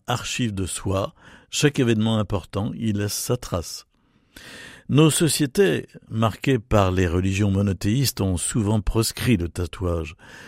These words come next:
Ce serait un sacrilège de modifier l'œuvre de Dieu. Mais, contrairement aux traditions juives et musulmanes, on note une certaine tolérance de l'Église chrétienne.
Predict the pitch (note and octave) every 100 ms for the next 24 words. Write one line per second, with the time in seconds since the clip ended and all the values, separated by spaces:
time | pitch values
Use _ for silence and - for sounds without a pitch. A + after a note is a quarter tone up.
0 | - - - B2+ - B2 B2+ A2+ D3 -
1 | C3 D3 C3 G#2+ A2+ A2+ A#2+ A2+ - B2+
2 | A2+ A#2 G2+ A#2 B2+ G#2 G#2 - - -
3 | - - - D3+ D3 _ _ _ _ -
4 | B2 - A#2 A#2 A#2+ F2 E2 - G2+ G2
5 | - G2 F2+ A#2 C3 G2+ F#2 E2+ - G#2
6 | A2 G#2 F#2+ F2 E2+ A2 C#3 A2 - _
7 | _ - A#2 C3+ C3 A2 F2 G#2+ - A2+
8 | C3+ B2 G#2 F#2 E2 - - - - -
9 | - - - A#2+ B2 B2 B2 A#2+ - G#2+
10 | - F2+ D#2